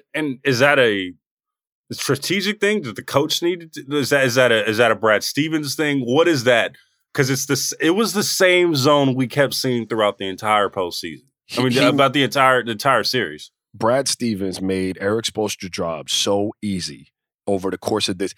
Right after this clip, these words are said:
Speaker 2: He never had to make an adjustment, Erik Spoelstra, that is, because Brad Stevens never made the adjustment to the zone.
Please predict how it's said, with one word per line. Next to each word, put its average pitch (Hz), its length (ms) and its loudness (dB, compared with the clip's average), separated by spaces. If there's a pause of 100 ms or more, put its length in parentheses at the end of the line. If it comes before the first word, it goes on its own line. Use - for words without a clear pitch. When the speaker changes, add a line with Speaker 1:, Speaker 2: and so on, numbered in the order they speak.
(100)
Speaker 2:
He 139 200 -4
never 127 440 0
had 113 220 2
to 110 60 0
make 104 240 -2
an 98 100 -4
adjustment, 92 540 -4
Erik 85 200 -6
Spoelstra, 82 420 -8
that 78 160 -10
is, - 300 -14 (400)
because 120 320 0
Brad 123 320 0
Stevens 117 500 -2
never 104 220 0
made 101 240 -2
the 101 100 -4
adjustment 98 520 -2
to 101 100 -4
the 92 100 -2
zone. 104 400 -2